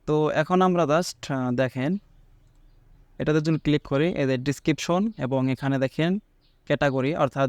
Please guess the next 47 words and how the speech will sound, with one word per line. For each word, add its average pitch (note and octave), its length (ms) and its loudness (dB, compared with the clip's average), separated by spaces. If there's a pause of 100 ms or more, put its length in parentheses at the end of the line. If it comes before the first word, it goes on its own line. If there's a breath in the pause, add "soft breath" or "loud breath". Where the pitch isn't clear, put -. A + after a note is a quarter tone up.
যে C#3 80 0
কিওয়ার্ডগুলো D#3+ 460 2
ব্যবহার D3 300 2
করেছি D#3 460 0 (120)
সেগুলো D3 340 0
কিন্তু D3 280 2
এখানে D3 240 -2
চলে D3+ 260 0
এসেছে। A#2+ 320 -6 (440)
এখন F3 240 0
just F#3 300 2
আমরা E3+ 160 2
কী E3 140 -2
করব, E3 240 0
ক্যাটাগরিটা D3+ 540 0
সিলেক্ট D3+ 240 -2
করে E3 160 0
দেবো, E3 240 0
এটাকে D3+ 280 -2
অ্যানিমাল C#3+ 360 2
দিয়ে C#3+ 180 0
দিলাম, F#3 260 0 (220)
then C#3 140 0
সেভে D#3 280 0
ক্লিক E3 300 0
করে F3+ 120 4
দেবো। F3+ 300 2 (960)
তো D3+ 80 0
সেভে E3+ 280 0
ক্লিক F#3 300 2
করলে F#3+ 160 6
দেখবেন F3+ 320 2
আমাদের E3+ 320 2
এখানে D#3 380 -2 (100)
সবুজ E3 220 -2
চিহ্ন D#3+ 300 0
হয়ে C#3+ 120 -2
যাবে। A#2 260 -6 (140)
তো C#3+ 100 0
দেখেন C#3+ 300 2
ready D3 220 0
to D#3 140 0
submit, D#3 320 0 (160)
এখান C3 200 -4
থেকে C#3+ 200 -2
আমরা D3 200 0
সাবমিট C3+ 340 -2